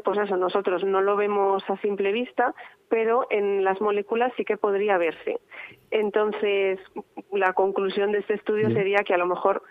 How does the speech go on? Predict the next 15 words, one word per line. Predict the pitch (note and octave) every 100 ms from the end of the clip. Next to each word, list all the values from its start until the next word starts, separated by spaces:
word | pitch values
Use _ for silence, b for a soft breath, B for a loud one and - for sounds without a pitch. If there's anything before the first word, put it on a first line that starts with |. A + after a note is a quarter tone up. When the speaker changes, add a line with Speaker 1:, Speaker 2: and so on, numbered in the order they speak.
| B -
Speaker 1:
pues, | F#3 - - -
estas | G#3 - G#3 G#3+
moléculas | G#3 G#3 G#3 A3 A#3 A3+
podrían | G3+ F#3+ F#3+ F#3+ F#3+
ser | G3+ G3
decisivas | G3 G3 G3 G#3 G#3 G#3 G#3
un | F#3+
poco | G3 A3
para, | G3+ F3 E3+ B B B B
eh, | G#3 F#3+ F3+
mejorar | F3+ F#3 F#3+ F#3 G3 G3+
la | G3+ G3 G3
capacidad | G3 F#3+ G3 G3
de | G3+
detección | G3 - F#3+ - G#3 F#3+ E3